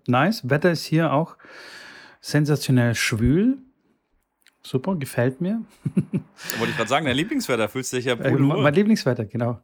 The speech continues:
Speaker 1: genau, genau. Ich hab n-, neulich mit einem Kumpel gesprochen und der hat mir erzählt, ey, hat sich ein Haus auf den Azoren gekauft und ich wusste jetzt erstmal gar nicht, wo die Azoren sind.
Speaker 2: Ha.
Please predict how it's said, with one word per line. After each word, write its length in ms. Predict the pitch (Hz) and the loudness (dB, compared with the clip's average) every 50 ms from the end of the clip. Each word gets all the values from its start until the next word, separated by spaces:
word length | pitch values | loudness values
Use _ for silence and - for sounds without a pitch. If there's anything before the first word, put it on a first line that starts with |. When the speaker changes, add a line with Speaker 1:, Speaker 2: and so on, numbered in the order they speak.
| _ - | _ -6
Speaker 1:
genau, 260 | - 127 123 123 123 | -4 -2 -2 -2 -2
genau. 280 | 113 120 117 120 123 - - - - - - - - | -4 -4 -4 -4 -4 -6 -12 -16 -16 -14 -14 -8 -4
Ich 120 | - 131 - | -2 2 2
hab 120 | 208 202 | 2 2
n-, 200 | 233 - - 208 | 0 0 0 2
neulich 240 | 180 185 202 214 - - | 2 4 4 2 0 -4
mit 80 | 156 | -4
einem 100 | - 139 | -4 -4
Kumpel 260 | 127 - 196 202 233 208 | 0 0 0 2 0 0
gesprochen 460 | 180 170 - - 170 165 156 160 147 | -4 -6 -6 -6 -4 -4 -2 -2 -2
und 120 | 139 131 | -2 -2
der 100 | 131 131 | 0 0
hat 160 | 135 131 - | -2 -2 -2
mir 60 | 143 131 | -2 -4
erzählt, 340 | 120 - - 165 170 160 | -4 -2 -2 -4 -4 -2
ey, 260 | 165 156 160 165 151 139 | 0 2 2 2 2 0
hat 160 | 139 139 - | -2 -4 -6
sich 160 | - 127 - | -8 -10 -6
ein 200 | 131 120 113 113 | -6 -4 -4 -2
Haus 280 | 127 131 143 147 - 127 | -2 -2 -2 -4 -6 -10
auf 100 | 110 - | -10 -10
den 160 | - 113 107 | -8 -8 -8
Azoren 520 | 110 107 - - 151 165 180 175 156 117 | -8 -8 -4 -2 0 0 0 0 -2 -4
gekauft 400 | 101 101 - - 104 120 - - | -4 -8 -8 -6 -6 -6 -4 -4
und 80 | 143 123 | -6 -6
ich 100 | - - | -6 -4
wusste 220 | 143 151 - 180 | -6 -6 -4 -4
jetzt 180 | 170 165 156 - | -4 -4 -4 -4
erstmal 400 | 160 160 - - 160 156 139 - - - - - - - - - - _ - | -4 -4 -2 0 2 2 2 0 -6 -16 -20 -20 -20 -20 -20 -20 -20 _ 0
gar 160 | - 156 156 | 2 2 2
nicht, 180 | 151 131 - | 2 2 0
wo 60 | 139 127 | -2 -2
die 160 | 127 147 - | -2 -4 -6
Azoren 520 | 113 - - - 143 143 139 135 127 113 | -8 -8 -4 -2 0 0 2 2 2 0
sind. 440 | 107 101 143 156 151 151 - - _ _ _ _ _ _ _ _ _ _ _ _ _ _ _ - | 2 4 4 4 4 2 0 -4 _ _ _ _ _ _ _ _ _ _ _ _ _ _ _ -8
Speaker 2:
Ha. 220 | 147 135 101 - | -8 -8 -8 -10